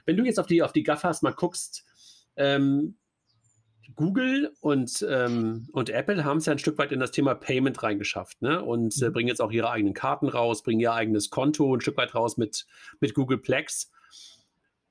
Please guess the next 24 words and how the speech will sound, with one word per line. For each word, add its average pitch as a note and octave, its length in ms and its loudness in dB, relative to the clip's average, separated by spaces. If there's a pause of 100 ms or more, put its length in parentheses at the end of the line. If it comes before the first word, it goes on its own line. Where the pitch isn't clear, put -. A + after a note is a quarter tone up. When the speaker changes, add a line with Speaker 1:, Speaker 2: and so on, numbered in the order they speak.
(140)
Speaker 1:
Was D#3+ 200 -4
glaubst B3 340 -2
du, G3+ 400 2
was D3+ 160 -4
passiert D3+ 320 0
bei A#2+ 140 0
Facebook? - 760 -6
Und A#2+ 240 0
ist B2+ 140 -2
es C3+ 160 0
für C#3 160 0
sie, D3+ 580 0
ist - 140 0
der D3 80 0
Zug C#3+ 200 -4
abgefahren G#3+ 720 0
oder C#3+ 280 4
kommt B2 400 -6
da G#2 100 -2
noch G2+ 220 -6
was? G#2 180 -4
Was A#2 120 -6
denkst G#2 240 -4
du? A2 80 -10